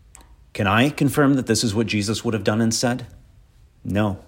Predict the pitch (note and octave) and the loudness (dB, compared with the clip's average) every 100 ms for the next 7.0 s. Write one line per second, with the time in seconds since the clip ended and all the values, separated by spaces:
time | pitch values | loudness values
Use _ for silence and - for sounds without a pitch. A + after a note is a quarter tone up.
0 | - _ - - - - - - - - | -20 _ -20 -20 -20 -20 -20 -20 -20 -20
1 | - G#2 B2 G#2 A2+ F2 F2 - _ _ | -2 2 2 2 0 0 -4 -16 _ _
2 | _ _ G#2+ G2+ G2 A2 F2 - - - | _ _ -2 0 0 0 -2 -8 -12 -4
3 | G#2 G#2+ - G2 - A2+ G#2 A2+ G2+ F#2 | 0 0 0 -4 -2 0 2 2 2 2
4 | F#2+ - F2 E2+ F2+ F2+ E2+ G2 G2 F2+ | 2 0 -4 -8 -8 -8 -6 -2 -2 -2
5 | E2 - - - - - - A#3+ A3+ D#2+ | -4 -8 -14 -12 -8 -4 -2 0 -2 -6
6 | - - - G2+ F2+ F2 F2 - - | -12 -20 -6 -4 -2 -2 -2 -4 -8